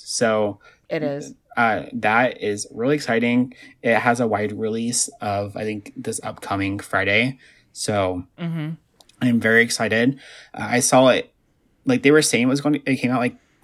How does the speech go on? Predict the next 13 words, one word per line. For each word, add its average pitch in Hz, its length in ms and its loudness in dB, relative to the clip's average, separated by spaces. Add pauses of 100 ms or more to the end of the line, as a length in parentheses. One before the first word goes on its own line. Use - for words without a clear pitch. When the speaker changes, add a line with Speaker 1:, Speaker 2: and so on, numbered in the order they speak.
(140)
Speaker 1:
last 113 500 -2
Friday 143 220 4
or 143 80 6
the 110 160 2
Friday 113 240 2
before. 117 480 2 (680)
Speaker 2:
Mm-hmm. 165 120 -6
Speaker 1:
And 139 200 4
it 131 120 0
was, 185 120 -2
like, 214 120 0
not 123 280 2
showing 143 300 0